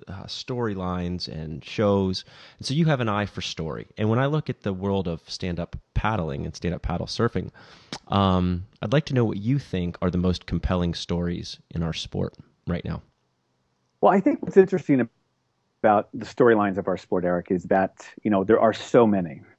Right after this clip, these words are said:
Speaker 2: So I think part of what we as a sport and an industry have to sort of figure out is what is the story that we wanna tell? Because what is beautiful about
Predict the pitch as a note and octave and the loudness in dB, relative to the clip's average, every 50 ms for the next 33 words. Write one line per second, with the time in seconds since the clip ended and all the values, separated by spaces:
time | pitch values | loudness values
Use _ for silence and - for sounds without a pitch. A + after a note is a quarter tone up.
0 | _ _ _ - - - C3 B2 B2 B2 - E3+ E3 D#3 - _ _ _ _ - | _ _ _ -10 0 4 6 6 6 6 6 6 6 4 2 _ _ _ _ -12
1 | - - D#3 D#3+ E3+ E3 E3+ D3+ A#2+ - - A2 A2 A2 A2 A2 A2 G#2+ - _ | -2 2 4 6 6 8 6 4 2 0 -4 0 4 4 6 6 4 2 -2 _
2 | _ _ _ _ _ _ _ - B2+ G#2+ A#2+ A#2+ A#2+ B2 A#2 G2+ G#2+ G2 F2+ - | _ _ _ _ _ _ _ -10 -6 -2 2 4 6 6 6 4 2 0 -2 -6
3 | - - - - G#2+ G#2+ G#2+ G2 F#2+ F#2+ G2 G2+ G2 F#2 F#2 - - - F#2 F#2 | -14 -6 0 4 4 4 4 2 0 0 2 2 0 0 -4 -6 -4 -2 0 2
4 | F#2 F2 F2 F2+ E2+ - _ _ _ _ _ _ _ _ _ _ _ - - - | 2 2 2 0 -2 -6 _ _ _ _ _ _ _ _ _ _ _ -4 0 0
5 | G#2+ G#2+ - G#2 - - G#2+ F#2+ F2+ - - G#2 F#2 F#2 F#2 F#2+ F#2+ F#2+ F#2+ F#2 | 0 2 0 -2 0 2 0 0 0 2 0 2 2 2 2 4 6 6 6 4
6 | F#2 F2+ F2+ F2+ F2 E2+ - - _ _ - A2+ C3 C#3 C#3 B2+ A2 A2 F#2+ - | 4 2 2 0 -2 -4 -8 -16 _ _ 4 6 8 10 10 8 8 4 -2 -4
7 | - - - A#2+ A2 G#2+ G#2 G2 G2 F2+ F2 - G#2+ G2+ F#2+ G2+ G2 F2+ F2+ - | -4 2 6 8 8 8 8 8 6 4 2 2 2 0 2 0 0 -2 -4 -6
8 | - - D#2 C#2 - - _ _ _ _ _ _ _ _ _ _ _ _ - A#2+ | -4 -4 -4 -4 -6 -10 _ _ _ _ _ _ _ _ _ _ _ _ 2 2
9 | - - C#3+ C3 B2 A#2+ A2 - - _ - A#2+ A#2 C3+ C#3 C3 A2 G2+ A#2+ C3 | 4 6 6 8 8 8 6 2 -4 _ 0 4 6 8 8 6 6 4 6 8
10 | D3+ E3 F#3 E3 - D#3+ C#3+ B2+ A2+ A2+ G#2 G#2 G2+ G2 G2 - | 10 10 10 8 8 6 6 6 8 6 6 6 6 6 2 0